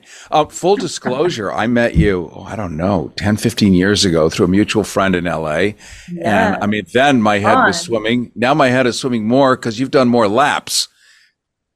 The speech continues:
Speaker 2: My head is swimming from that fabulous introduction. I mean, if I'd known I was gonna live this long, I would have planned better, but, you know, we're here. <laughs>
Speaker 1: Well, I am known for writing lofty encomiums, but, uh,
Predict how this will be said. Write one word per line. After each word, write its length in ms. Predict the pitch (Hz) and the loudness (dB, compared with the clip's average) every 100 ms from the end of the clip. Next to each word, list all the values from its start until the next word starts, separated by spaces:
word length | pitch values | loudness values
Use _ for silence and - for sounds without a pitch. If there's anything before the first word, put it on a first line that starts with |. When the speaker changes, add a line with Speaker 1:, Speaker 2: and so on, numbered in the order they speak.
| _ - | _ -8
Speaker 2:
My 260 | 190 208 | 0 4
head 280 | 339 302 226 | 4 4 4
is 180 | 214 214 | 2 2
swimming 380 | 226 220 214 208 | 2 4 4 2
from 200 | 220 214 | 2 4
that 280 | 202 196 - | 2 0 0
fabulous 580 | 226 294 285 220 208 | 2 2 2 0 0
introduction. 760 | 214 202 196 208 247 269 247 196 | -4 -4 -2 2 2 0 -2 -2
I 100 | 175 | -2
mean, 160 | 185 196 | -2 -4
if 160 | 208 | 0
I'd 160 | 190 202 | -2 0
known 160 | 208 | 0
I 80 | 233 | 0
was 160 | 226 214 | -4 -6
gonna 240 | 208 190 | -4 -2
live 220 | 202 240 | 0 0
this 200 | 254 233 | -2 -4
long, 240 | 196 175 175 | -2 -2 0
I 80 | 175 | 0
would 140 | 175 | 0
have 140 | 175 | -4
planned 400 | 175 190 240 262 | -4 0 2 2
better, 260 | - 151 156 160 | 2 0 -4 -4
but, 300 | 160 156 - - | -2 -2 -4 -10
you 120 | 180 | -8
know, 280 | 165 143 - - - 147 | -8 -8 -10 -14 -12 -6
we're 180 | 175 170 | -4 0
here. 420 | 226 294 185 147 - | 2 2 2 -2 -2
<laughs> 40 | 208 - 214 - 208 - 196 - | -2 0 -4 -2 -6 -4 -8 -2
Speaker 1:
Well, 140 | 127 131 | 0 2
I 80 | |
am 100 | 135 | 2
known 260 | 120 123 117 | 2 0 0
for 220 | - 113 | -2 -4
writing 460 | 95 110 107 92 92 | 2 2 2 -2 0
lofty 400 | 98 101 - 95 | 2 0 -2 -10
encomiums, 800 | 73 - 98 90 80 71 71 - | -8 -4 -4 -2 -4 -8 -10 -2
but, 280 | 95 85 - - - - | 0 0 -4 -20 -12 -2
uh, 180 | 110 | 0